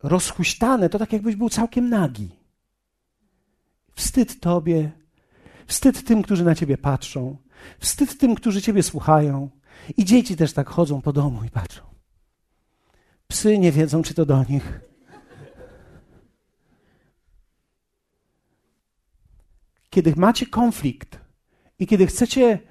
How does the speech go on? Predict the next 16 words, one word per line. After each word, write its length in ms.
coś 220
zrobić 420
ze 120
sobą, 420
naprawdę 460
poprowadzić 600
go 120
dobrze, 380
dobierz 580
czas 340
rozmowy. 520
Czasami 460
dobrze 320
jest 160
wystudzić 540
się. 200